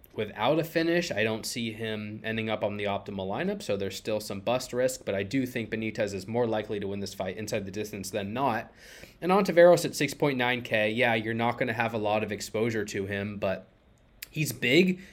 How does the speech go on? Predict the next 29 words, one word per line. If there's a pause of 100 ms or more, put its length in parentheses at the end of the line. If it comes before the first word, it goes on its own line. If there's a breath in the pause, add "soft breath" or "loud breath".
and
he's
gonna
throw
some, (140 loud breath)
some
heavy
kicks. (560 loud breath)
Uh,
and
Benitez
is
coming
off (600)
two
fights
in
a
row
where
he's
been
dropped.
A
knockout
loss
to
Onama
and